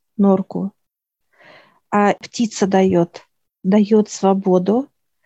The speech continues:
даёт отношения и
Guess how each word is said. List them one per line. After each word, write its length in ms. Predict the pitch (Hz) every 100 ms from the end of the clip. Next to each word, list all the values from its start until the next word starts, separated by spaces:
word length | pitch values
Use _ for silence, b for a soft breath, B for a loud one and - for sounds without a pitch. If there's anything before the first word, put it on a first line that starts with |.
| b b _
даёт 560 | 208 208 202 208 196 -
отношения 1040 | 202 - 202 202 - 208 185 185 226 269 - _ _ _ _ _ _ _ _ _ _
и 560 | 214 214 208 208 190